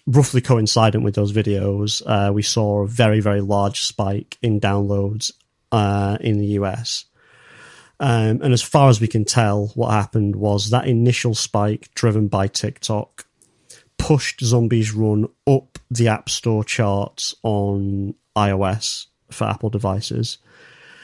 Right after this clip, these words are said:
Um, and then that made the app easier for people to find because it was higher up the charts. And then that led to this kind of self-sustaining, uh, reaction. But yeah, it was a, a really unreal spike. And, um,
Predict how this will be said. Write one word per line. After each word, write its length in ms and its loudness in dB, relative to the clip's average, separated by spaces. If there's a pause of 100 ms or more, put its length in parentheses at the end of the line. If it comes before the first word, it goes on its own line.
(200)
Um, 520 2
and 180 6
then 220 6
that 300 4
made 420 6
the 160 -2
app 360 -4 (580)
easier 400 2
for 120 -14
people 320 -2
to 100 -8
find 600 -2
because 280 -4
it 100 -6
was 100 -6
higher 360 -2
up 120 -10
the 60 -18
charts. 600 -6
And 100 0
then 140 2
that 240 -2
led 220 -4
to 100 -6
this 180 -6
kind 340 -4
of 240 -4 (560)
self-sustaining, 1300 0 (320)
uh, 560 0
reaction. 600 -4 (560)
But 140 6
yeah, 200 6
it 100 2
was 200 2
a, 300 4
a 60 2
really 280 2
unreal 340 2
spike. 480 -2
And, 140 4
um, 420 4